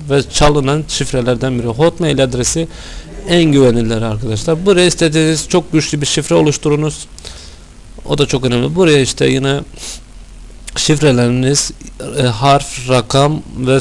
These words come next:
e, noktalama işaretlerinden olsun arkadaşlar. Buraya da işte doğum günü, tarih, ay ve yıldız, buraya kadın erkek neyse, sonra hesap oluştur diyorsunuz. Sonra eğer bilgileriniz kabul ederse bir dönüş işareti oluyor, geliyor. Size hemen diyor ki, "Arkadaş bul,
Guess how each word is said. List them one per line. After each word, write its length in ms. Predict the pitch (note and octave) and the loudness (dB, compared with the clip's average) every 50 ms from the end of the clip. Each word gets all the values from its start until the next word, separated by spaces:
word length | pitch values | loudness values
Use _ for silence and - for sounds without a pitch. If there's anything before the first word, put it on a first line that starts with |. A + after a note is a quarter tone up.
| - - - - - | 0 -2 -4 -2 2
e, 240 | B2+ A#2+ A#2+ A#2 | 2 4 4 4
noktalama 400 | B2+ B2+ A#2 - C3+ C3+ C3+ C3 | 2 0 0 0 0 0 0 0
işaretlerinden 560 | A#2+ - C3 B2 A#2+ A#2+ - C3+ A#2+ A2+ A#2+ A#2 | 0 0 2 2 0 0 0 -2 -4 -2 -2 -2
olsun 260 | A2 A2 - - A#2 | -4 -4 -6 -6 -6
arkadaşlar. 500 | A2+ A2 A#2 A2 G#2+ G#2+ - C#3+ E3 - - - - - - - - - - - | -6 -4 -4 -6 -6 -4 -2 -4 -4 -4 -6 -12 -18 -18 -16 -18 -18 -20 -8 -4
Buraya 180 | G#3+ F#3+ D#3+ C#3+ | 0 0 0 0
da 60 | D3 | 0
işte 220 | C#3 - D3 C#3 | 0 0 0 2
doğum 240 | C#3 D3 C#3+ B2+ B2 | 4 4 4 4 2
günü, 180 | A#2+ A#2+ B2 A#2+ | 2 0 0 2
tarih, 320 | - C3+ A#2+ A#2 B2 B2 | 2 4 4 4 4 2
ay 140 | B2+ B2 A#2+ | 2 2 4
ve 100 | A#2 A2+ | 4 2
yıldız, 500 | A2+ G#2+ G#2+ B2 A#2+ A#2 C3+ C#3 C#3+ D3 | 2 0 0 -2 -2 -2 -2 -2 -2 0
buraya 200 | D3+ C#3+ B2+ B2 | 2 2 2 2
kadın 340 | - - B2+ A#2+ A#2+ A#2+ A2+ | 0 0 -2 0 0 0 -2
erkek 260 | G#2+ G#2+ - B2+ A#2+ | -2 -2 -4 -6 -4
neyse, 300 | C#3 C#3 A#2+ G#2+ - C3 | -2 -2 -2 -2 -2 -2
sonra 260 | - - D#3+ C#3 D3 | -2 0 0 2 2
hesap 300 | E3 D#3 - E3 D3+ D3+ | 2 2 0 -2 -2 0
oluştur 380 | D#3+ D3+ C#3+ - - C3 A2 A#2 | 0 0 0 0 -2 -4 -4 -4
diyorsunuz. 480 | B2 A#2 G#2+ - C#3 D3+ D3+ - - - D3+ | -4 -6 -6 -6 -6 -6 -6 -8 -10 -12 -8
Sonra 380 | - D#3+ C#3+ A#2+ A#2 A#2+ C#3 E3 - E3+ | -4 -2 -2 0 -2 -4 -6 -8 -6 -4
eğer 220 | C#3 C#3 C3+ B2+ A#2 A2 G#2+ - - - | 0 0 0 0 -2 -4 -6 -8 -4 -2
bilgileriniz 500 | C3 B2+ C3 C3+ C#3+ C#3 C3 B2+ A2+ G#2 | 0 0 0 2 4 4 4 4 2 0
kabul 280 | - - C3+ C3 D#3 D#3 | -2 -2 0 0 2 2
ederse 480 | E3 D#3 F3 D#3+ - - E3 E3 F3 E3+ - - - - - - - - - - - - - - - - - - - - | 2 2 2 2 2 0 -2 -2 -4 -6 -12 -16 -18 -18 -18 -18 -18 -18 -18 -16 -16 -16 -16 -16 -16 -16 -16 -12 -10 -8
bir 120 | C#3+ D3 | -4 -2
dönüş 300 | D3 D3 D#3 D#3 - - | 0 0 0 0 0 0
işareti 520 | C#3 - - C3 B2+ B2+ C3 B2 B2+ - | 0 2 2 4 4 4 2 0 0 0
oluyor, 560 | C3 B2+ A2+ A2 A#2+ C3+ D#3 E3 E3+ E3 - - - - - E2+ C#3 | 0 0 0 2 2 4 4 4 4 4 2 -2 -8 -12 -12 -6 -2
geliyor. 520 | C3+ D3+ C#3+ C3 B2+ C3 D3 D#3 D#3 D3+ D3 | 2 2 4 4 4 4 4 4 2 0 -2
Size 320 | - - - C#3+ C3+ D3 | -2 -4 -2 0 0 0
hemen 260 | C#3+ C3+ C#3+ C#3 C3+ | 0 0 -2 -2 -2
diyor 120 | C#3+ C#3 B2+ | -2 -2 -2
ki, 120 | - - | -2 -2
"Arkadaş 560 | - B2+ C3 B2+ C#3 - C3+ C3 - - - | -2 -2 -2 -2 -2 -2 -2 -2 -2 -4 -2
bul, 200 | C3 A#2+ C3 D3+ | 0 0 0 -2